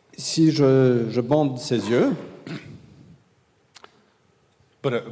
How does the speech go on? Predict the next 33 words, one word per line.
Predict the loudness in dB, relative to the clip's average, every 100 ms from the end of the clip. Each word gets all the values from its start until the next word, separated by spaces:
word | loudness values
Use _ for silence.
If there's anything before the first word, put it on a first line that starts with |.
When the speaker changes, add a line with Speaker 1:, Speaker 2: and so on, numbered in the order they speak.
| -18 -20 -20 _ _ _ _ _ _ -14
Speaker 2:
if |
I | -14
call | -8 -6 -6
her, | -8
Speaker 1:
if | -6
I, | -6 -6
if | -8
I |
blind | -4 -2 -4 -6 -8
her | -6
eyes, | -6 -6 -8 -12 -16 -10
Speaker 2:
if | -4
I | -4
blind | 0 2 2
her | 2 0
eyes, | 0 -2 -4 -8 -14 -18 -20 _ _ _ _ -10
Speaker 1:
Et | -6
je | -4
lui | -2 0
emmène, | 2 2 2 0
je | -4
dis, « | -6 -4
Camille, | -2 -2 -2
viens, | 0 0 -2 -6 -10
viens | -4 -2
t'asseoir | 0 -2 0 0 2
là. | 0 -2 -6 -14 -14
Il, | -8 -4
il | 0
y | 2
a | 2
une | 0
chaise. » | 0 -2 -2 -8 -10 -12